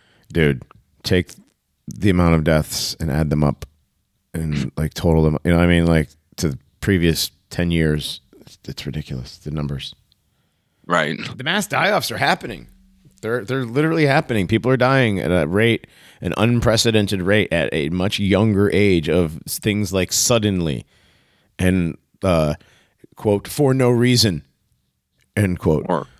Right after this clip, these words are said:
Speaker 2: climate stress.
Speaker 1: Oh, yeah, climate stress. That's a new one, yeah. Gardening. The gardening.
Speaker 2: Sleeping wrong. Weed.
Speaker 1: Y-, yeah, weed is the,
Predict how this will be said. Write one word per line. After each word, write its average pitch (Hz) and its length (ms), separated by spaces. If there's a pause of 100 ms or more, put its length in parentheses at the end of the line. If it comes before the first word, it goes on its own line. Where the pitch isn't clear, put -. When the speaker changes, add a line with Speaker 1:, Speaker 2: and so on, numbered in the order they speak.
(260)
Speaker 2:
climate 110 440
stress. - 580
Speaker 1:
Oh, 170 100
yeah, 143 140
climate 127 360
stress. 92 260
That's 78 160
a 78 60
new 69 80
one, 57 80
yeah. 67 140 (100)
Gardening. 139 580 (1800)
The 90 100
gardening. 85 160
Speaker 2:
Sleeping 120 280
wrong. 95 320 (380)
Weed. 107 440 (580)
Speaker 1:
Y-, 113 100 (140)
yeah, 120 260
weed 123 540
is 101 180
the, 107 80